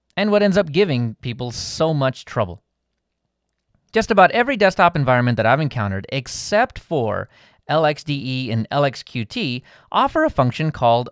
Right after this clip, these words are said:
Open Terminal Here, or something pretty similar to that.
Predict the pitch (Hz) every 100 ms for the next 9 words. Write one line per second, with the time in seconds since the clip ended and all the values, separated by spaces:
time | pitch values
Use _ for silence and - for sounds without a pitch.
0 | - 170 196 190 - 147 143 127 - 185
1 | 92 - 175 185 - - 170 156 160 151
2 | - 139 123 - 127 110 101 104 98